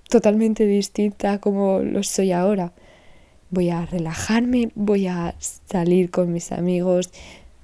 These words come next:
voy a tomar el sol, voy a ir a la playa. Para mí eso va a ser productivo.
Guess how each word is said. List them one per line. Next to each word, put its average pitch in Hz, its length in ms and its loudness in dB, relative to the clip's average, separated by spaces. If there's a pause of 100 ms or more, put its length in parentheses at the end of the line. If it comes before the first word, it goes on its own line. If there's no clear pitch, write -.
(160)
voy 185 400 0
a 180 300 -4
tomar 190 300 -2
el 185 140 -2
sol, 180 520 -2 (220)
voy 196 100 0
a 185 120 2
ir 180 120 0
a 170 60 0
la 170 100 -2
playa. 175 580 -2 (720)
Para 226 200 2
mí 254 160 4
eso 330 260 0
va 262 80 4
a 247 40 0
ser 226 220 2 (420)
productivo. 196 800 0